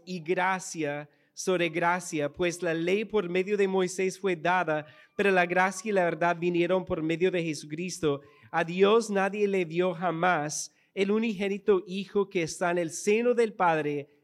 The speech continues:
Él le ha dado a conocer". Y hermanos, para terminar, quiero ir a Éxodo treinta y tres, porque yo no había notado eso bien,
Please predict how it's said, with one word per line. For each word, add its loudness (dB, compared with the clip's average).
Él 2
le 0
ha -2
dado -4
a -6
conocer". -4
Y 2
hermanos, 2
para -2
terminar, -2
quiero -2
ir 0
a 0
Éxodo -4
treinta -6
y -8
tres, -8
porque -6
yo 0
no 2
había 2
notado 0
eso -4
bien, -4